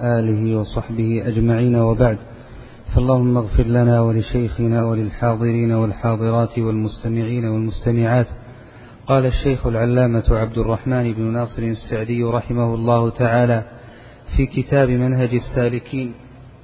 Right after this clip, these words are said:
وتوضيح الفقه في الدين، كتاب البيوع، شروط البيع، الأصل فيه الحل. قال تعالى: "وأحل الله البيع وحرم الربا"،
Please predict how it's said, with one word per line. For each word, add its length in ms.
وتوضيح 600
الفقه 480
في 60
الدين، 460
كتاب 380
البيوع، 520
شروط 340
البيع، 400
الأصل 600
فيه 220
الحل. 420
قال 300
تعالى: 600
"وأحل 560
الله 420
البيع 360
وحرم 560
الربا"، 480